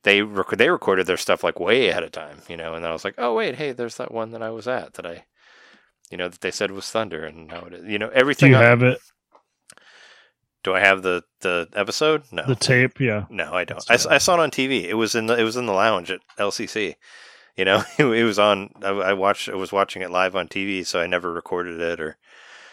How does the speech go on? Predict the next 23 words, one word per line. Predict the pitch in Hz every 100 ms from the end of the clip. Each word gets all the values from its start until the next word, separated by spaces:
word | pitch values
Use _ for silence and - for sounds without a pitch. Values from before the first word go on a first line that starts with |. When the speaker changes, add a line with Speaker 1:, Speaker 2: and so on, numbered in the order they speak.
| _ _ _ _ -
Speaker 1:
I | 104
mean, | 95
I, | 87
I | 95 104
would | 110 101
not | 90 85
even | 87
be | 90
able | 87 82
to | 85
find | 90 85 78
it | -
'cause | - 87
there's | 87 -
probably | - 95 87
a | 82
million | 85 85 85
different | 82 - 82
Thunder | 87 85 80
episodes | - - 90 -
or |
whatever. | 87 85 85 -
But, | 92 90